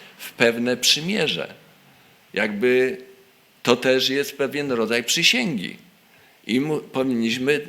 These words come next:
żyć, nie łamać tej przysięgi. I taką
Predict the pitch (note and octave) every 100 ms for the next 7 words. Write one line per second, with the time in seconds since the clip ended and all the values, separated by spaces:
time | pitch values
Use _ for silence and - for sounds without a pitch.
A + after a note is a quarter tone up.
0 | - B2+ F#3 G#3 E3+ - - - _ _
1 | _ _ _ _ _ _ _ - - -
2 | G2+ C3 D3+ E3+ F3 E3+ - F2+ G#2 D#3
3 | E3+ C#3+ A2+ - - D#2 - - D#2 C#2
4 | D2 C2 A1 G1+ - _ - - - -
5 | - - - D#3+ D#3 C#3+ D3 C#3